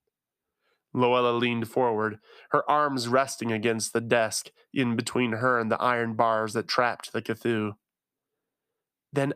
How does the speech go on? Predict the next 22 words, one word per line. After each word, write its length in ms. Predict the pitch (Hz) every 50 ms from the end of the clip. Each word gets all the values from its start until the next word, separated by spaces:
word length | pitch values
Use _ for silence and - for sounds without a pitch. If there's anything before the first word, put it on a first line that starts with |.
| -
allow 500 | 160 147 143 139 139 143 143 160 180 202
me 240 | 196 175 165 151 151
to 180 | 147 - 147 147
at 140 | 143 - 101
least 300 | 143 165 180 165 - -
share 380 | - - - 185 175 160 156
with 220 | 139 139 131 - -
you 160 | 139 139 139
what 240 | 131 135 143 - - -
I 180 | 143 131 135
can. 540 | 127 - - - 127 120 113 110 104 101 104 - _ _ _ _ _ _ _ _ _ _ _ _ _ -
I 160 | 143 143 143
will 160 | 139 151 156
tell 340 | 143 - - - 170 175 180
you 240 | 180 156 160 156 156
why 400 | 147 131 143 151 165 170 165 160
we 200 | 135 135 135 127
are 140 | 127 131 127
pursuing 720 | - - 123 - - - 165 165 151 143 131 127 131 123 - - - - _ _
the 80 | - 135
healer 400 | 113 - - 151 147 143 139 135
Zeru." 560 | 131 127 143 139 131 127 113 110 107 101 104